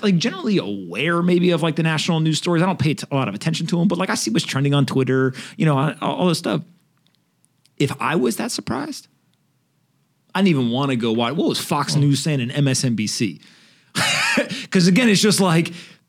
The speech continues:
Speaker 1: the mainstream Twitter conversation, you could see the shock and, like, the, the, and, and outrage is probably too extreme of a word, but just, like, people being like, "Whoa, there's more here that maybe we don't understand."
Speaker 2: Right.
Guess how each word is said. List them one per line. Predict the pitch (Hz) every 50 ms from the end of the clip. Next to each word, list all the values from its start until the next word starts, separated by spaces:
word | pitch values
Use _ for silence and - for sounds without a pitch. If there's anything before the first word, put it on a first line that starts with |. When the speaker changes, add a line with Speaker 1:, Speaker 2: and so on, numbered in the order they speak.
| _ _ _ _ _ 143
Speaker 1:
the | 139 113 110 156 151 147 143 139
mainstream | 131 143 156 165 175 190 196 190 180 - - - 180 185 180 180 175 165
Twitter | 131 - 196 202 196 175
conversation, | 135 151 147 143 135 139 131 - - 139 131 131 - - 143 135 131 131 135
you | 156 143
could | 165 143 -
see | - 170 165
the | 147 139 -
shock | - - - - 156 139 143 131 117 - _ - - - _
and, | 160 143 135 139 139
like, | 139 131 120 -
the, | - 131 120 120 95
the, | - 127 117 120 113 - - 226 220 - -
and, | - - - -
and | 349 330 - - -
outrage | 175 208 226 214 196 175 147
is | 127
probably | - 160 123 107
too | - - 147 143
extreme | 139 - - 170 165
of | 156 151
a | 165
word, | 165 165 170 175 165
but | - 151
just, | 120 156 151 - 151
like, | 135
people | - 185 180 180 175
being | 151 160 160 151 147
like, | 139 135 120 113 107 - - - - _ _ _ _ -
"Whoa, | 135 147 156 147
there's | 135 151 165 185 170
more | 156 156 170 170 143
here | 131 - 165 160 151 147
that | 131 127 123
maybe | 127 135 143
we | 135 123 131 127
don't | 135 120 120 120
understand." | 117 113 101 92 - - - 117 117
Speaker 2:
Right. | 123 117 104 87 80 69 - -